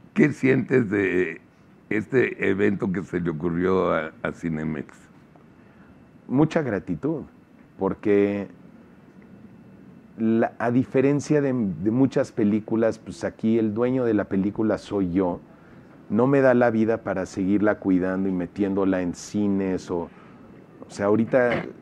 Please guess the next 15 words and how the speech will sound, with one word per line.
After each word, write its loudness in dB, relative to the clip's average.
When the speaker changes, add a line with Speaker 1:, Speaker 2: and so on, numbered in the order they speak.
Speaker 2:
volver 2
a 0
encontrar -2
cómo -4
meterla -2
en -2
una -2
tienda -2
del -2
Apple -2
Store -4
o -2
iTunes -4
o -12
Amazon -2